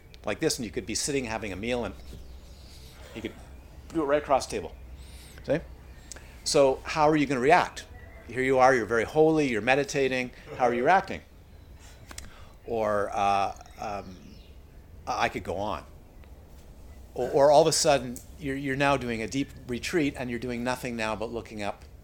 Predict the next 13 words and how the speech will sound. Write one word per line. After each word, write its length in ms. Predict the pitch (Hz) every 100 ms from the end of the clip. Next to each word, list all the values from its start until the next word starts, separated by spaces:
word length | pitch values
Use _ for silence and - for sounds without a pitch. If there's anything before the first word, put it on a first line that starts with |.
| -
travel, 500 | - 120 117 107 - - -
um, 320 | 110 95 92 95 - - - - - -
travel, 560 | - - 117 113 110 101 - - - -
uh, 240 | 104 101 98
stuff 520 | - - 95 - - -
and 100 | 113
on 160 | 110 107
the 60 |
phone 440 | 101 131 113 98 85 - -
trying 160 | - 120
to 60 | 110
figure 340 | - 104 101
out 180 | 95